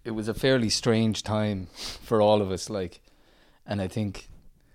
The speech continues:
when you listen to that, listen back to that, it kind of brings you back to that era, and you're just like, "Ah, fuck,"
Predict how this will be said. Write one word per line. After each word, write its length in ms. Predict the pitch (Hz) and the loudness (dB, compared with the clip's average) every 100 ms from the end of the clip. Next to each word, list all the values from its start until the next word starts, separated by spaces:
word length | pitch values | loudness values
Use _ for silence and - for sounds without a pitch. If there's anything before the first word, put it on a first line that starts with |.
| _ _ _ _ _ _ _ _ | _ _ _ _ _ _ _ _
when 180 | 117 113 | -2 0
you 60 | 107 | 2
listen 360 | 120 - 107 | 0 0 -4
to 80 | 92 | -4
that, 300 | 107 104 - | -2 -2 -2
listen 320 | 113 123 123 | -4 -2 -2
back 280 | 107 113 113 | 2 4 2
to 80 | - | -2
that, 180 | 95 95 | -6 -4
it 60 | 90 | -6
kind 180 | 107 104 | -4 -4
of 60 | |
brings 260 | 95 104 98 | -4 -4 -4
you 80 | 92 | -2
back 260 | 101 98 | -2 -2
to 200 | - 95 | -6 -8
that 280 | 92 95 92 - | -4 -6 -6 -6
era, 380 | 98 101 92 95 | -2 -2 -2 -6
and 100 | 92 | -8
you're 100 | 92 | -8
just 240 | 92 87 | -8 -10
like, 300 | 95 90 - - | -10 -10 -12 -12
"Ah, 320 | 85 78 - - - - | -12 -12 -14 -18 -14 -14
fuck," 240 | - - | -16 -20